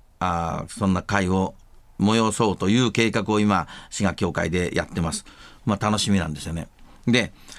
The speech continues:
その、地域で、特にその自然が生み出すって本当にすごいなって思うのがね、あの、ソ連のコーカ-、コーカサスのヨーグルト。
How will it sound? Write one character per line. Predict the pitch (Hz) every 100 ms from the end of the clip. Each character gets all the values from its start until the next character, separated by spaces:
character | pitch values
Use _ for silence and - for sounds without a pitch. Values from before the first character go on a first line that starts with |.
| - - - - -
そ | -
の、 | 120 117 113 110 110 107 107 107 - - _ -
地 | - 254 285
域 | 233 - 117
で、 | 110 113 107 - - - _
特 | 160 156
に |
そ | 107
の | 123
自 | - 131
然 | 190 240
が | 240
生 | 233
み | 226
出 | 226
す | - 113
っ |
て | - - - 101
本 | 95 127 190 214 -
当 | - 254
に |
す | 233 233
ご | 240
い |
な | 180
っ | 147
て | - -
思 | 123 127
う |
の | 113
が | 104
ね、 | 92 110 - - - - - - - -
あ | 113
の、 | 113
ソ | 175
連 | 165 123
の |
コ | 110 147
ー |
カ-、 | 139 143
コ | - 151 156
ー |
カ | 165
サ | 143 117
ス | 107
の | 101 92 - -
ヨ | 127 151 143
ー |
グ | 131
ル | 107
ト。 | 92 -